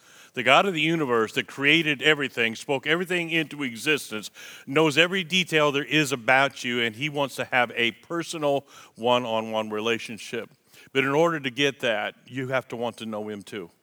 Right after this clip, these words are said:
You have to want to know him. So your salvation has to become your starting point, not your end point, that gets you on the path that leads you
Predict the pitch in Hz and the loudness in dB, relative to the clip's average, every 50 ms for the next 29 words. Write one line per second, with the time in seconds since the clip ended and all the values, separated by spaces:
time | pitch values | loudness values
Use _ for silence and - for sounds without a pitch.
0 | _ _ _ _ _ _ _ _ _ _ _ _ _ _ _ - 151 151 147 139 | _ _ _ _ _ _ _ _ _ _ _ _ _ _ _ -6 -2 -2 -2 -2
1 | - 143 131 135 127 - 127 120 120 120 120 117 117 104 90 90 _ _ _ _ | -2 -4 -2 -2 -2 -2 -4 -4 -2 0 0 0 -4 -6 -10 _ _ _ _ _
2 | _ _ _ _ _ _ _ _ _ _ - - - _ - - 165 160 165 151 | _ _ _ _ _ _ _ _ _ _ -20 -20 -20 _ -8 -2 0 0 0 2
3 | - - 175 180 175 160 180 185 185 - - 180 156 151 170 165 147 - 151 151 | 4 6 8 8 8 6 4 2 2 2 0 -2 0 4 4 4 2 0 -6 -6
4 | 151 - 165 160 151 135 123 - - - 156 147 151 151 147 143 127 - 131 127 | -4 -2 -2 -2 -2 -2 -4 -4 0 4 6 6 6 6 4 2 -4 -4 -2 0
5 | 120 120 117 131 135 135 - - 143 131 113 135 139 143 147 131 - - 120 110 | 0 0 0 0 0 0 0 -2 -6 -4 0 0 0 0 -2 -6 -6 -4 -2 -2
6 | 104 101 98 - - _ _ _ _ _ _ _ _ _ _ _ _ - - - | -2 -2 -6 -10 -18 _ _ _ _ _ _ _ _ _ _ _ _ -20 -20 -20
7 | - - _ - 147 143 120 113 175 202 202 - - - 165 160 156 156 131 143 | -20 -14 _ 2 2 2 2 4 4 4 4 2 0 0 2 2 2 4 4 2
8 | 156 156 147 139 - - - 147 156 147 143 143 131 - 147 127 127 139 143 151 | 2 2 2 -2 -6 -6 0 4 4 6 6 4 2 0 -2 -2 -2 -2 -2 -2
9 | 151 156 151 147 127 120 131 131 123 117 113 104 | -2 -2 -4 -6 -8 -6 -6 -4 -4 -4 -6 -8